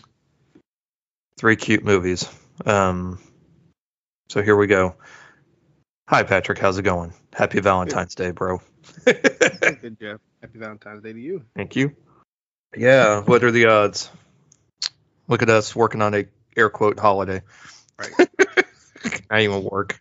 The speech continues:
Speaker 1: I don't even know what I'm saying. Uh, how's it going? What's new?
Speaker 2: Um, it's doing all right. Um, trying to maybe teach myself some new skills.
Speaker 1: Okay.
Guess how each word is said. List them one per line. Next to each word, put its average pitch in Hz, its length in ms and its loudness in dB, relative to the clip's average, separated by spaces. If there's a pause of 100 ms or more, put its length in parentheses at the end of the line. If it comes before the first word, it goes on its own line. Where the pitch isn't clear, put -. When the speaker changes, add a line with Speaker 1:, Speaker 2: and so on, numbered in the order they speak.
Speaker 1:
I 110 60 -4
don't 101 240 -4
even 95 100 -8
know 92 80 -10
what 92 100 -10
I'm 165 120 -10
saying. 101 360 -6 (1120)
Uh, 107 440 4 (1600)
how's 123 240 2
it 120 40 -2
going? 101 340 2 (220)
What's 110 200 -8
new? 92 220 -10 (1000)
Speaker 2:
Um, 180 340 -4
it's - 80 -10
doing 180 220 -2
all 131 100 4
right. 120 320 2 (320)
Um, 107 680 -4 (1200)
trying 139 160 2
to 107 300 0 (140)
maybe 120 400 2 (880)
teach 123 220 -2
myself 120 380 0
some 120 180 -4
new 120 120 -2
skills. 117 600 -2 (280)
Speaker 1:
Okay. 165 300 2